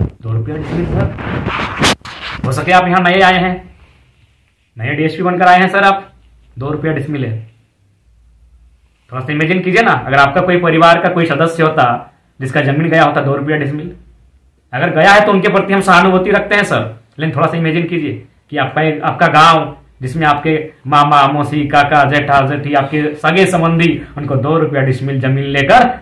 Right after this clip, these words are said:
बेघर किया गया है, कैसा लगेगा सर? कैसा लगेगा बताइए माननीय महोदय, आपसे निवेदन होगा, दो रुपया डिसमिल, कुछ आभास हो रहा है आपको?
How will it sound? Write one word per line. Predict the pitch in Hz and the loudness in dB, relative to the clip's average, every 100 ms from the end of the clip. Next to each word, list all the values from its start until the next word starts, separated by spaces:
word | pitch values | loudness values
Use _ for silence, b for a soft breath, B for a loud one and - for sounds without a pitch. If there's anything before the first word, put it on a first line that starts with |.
| 110 | -6
बेघर | 123 110 135 | -4 -2 -2
किया | 113 110 | -4 -8
गया | 107 107 | -10 -12
है, | 113 | -8
कैसा | 123 160 | -6 -6
लगेगा | 156 180 113 | -6 -8 -10
सर? | - _ _ _ _ _ _ _ _ _ _ _ _ _ _ _ _ _ _ _ _ _ 123 | -12 _ _ _ _ _ _ _ _ _ _ _ _ _ _ _ _ _ _ _ _ _ -18
कैसा | 113 | -14
लगेगा | 139 113 117 113 _ _ _ _ _ _ _ _ _ _ _ _ - 120 | -14 -14 -18 -20 _ _ _ _ _ _ _ _ _ _ _ _ -16 -10
बताइए | 117 127 170 175 - | -6 -6 -6 -10 -6
माननीय | 120 123 156 165 | -4 -2 -2 -2
महोदय, | 135 127 151 117 - _ _ _ _ _ _ _ _ _ | -2 -2 -4 -6 -10 _ _ _ _ _ _ _ _ _
आपसे | 113 143 | -12 -6
निवेदन | 131 131 175 170 | -4 -2 -2 -2
होगा, | 110 - _ _ _ _ _ _ _ _ _ _ - | -6 -12 _ _ _ _ _ _ _ _ _ _ -10
दो | 123 | -6
रुपया | 131 175 | -4 -2
डिसमिल, | 170 151 120 107 - _ _ _ _ _ _ _ _ | -2 -4 -6 -8 -14 _ _ _ _ _ _ _ _
कुछ | 120 | -6
आभास | 127 117 127 165 | -2 0 0 -2
हो | |
रहा | 190 | -4
है | 220 | -4
आपको? | 220 - - | -6 -10 -12